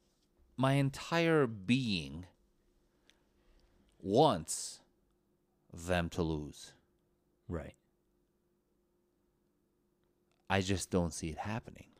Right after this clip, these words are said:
Speaker 1: I just, I do not see how a Zlatan Ibrahimovic does not have a great game. I wanna say, you know, I,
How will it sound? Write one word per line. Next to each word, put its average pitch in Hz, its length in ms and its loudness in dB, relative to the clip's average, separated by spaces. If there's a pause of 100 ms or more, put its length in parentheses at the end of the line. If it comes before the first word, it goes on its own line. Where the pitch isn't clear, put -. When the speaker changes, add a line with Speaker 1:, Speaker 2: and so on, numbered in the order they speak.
(120)
Speaker 1:
I 92 100 -2
just, 104 280 -2
I 104 180 6
do 107 220 4
not 131 360 4
see 101 500 0
how 82 400 2 (760)
a 98 60 -2
Zlatan 104 600 2
Ibrahimovic 90 720 0
does 80 200 -2
not 85 200 2
have 80 320 -4 (180)
a 82 60 -6
great 90 420 2
game. 82 360 -2 (840)
I - 60 4
wanna 240 200 10
say, 180 340 10
you 143 160 4
know, 104 220 4
I, - 120 -8